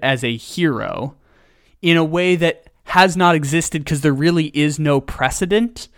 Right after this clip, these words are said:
for a situation like this, a famous female basketball player being detained as a prisoner of war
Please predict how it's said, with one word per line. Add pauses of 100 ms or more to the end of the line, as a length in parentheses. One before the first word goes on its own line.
(420)
for
a
situation
like
this,
a
famous
female
basketball
player (960)
being
detained
as
a
prisoner
of
war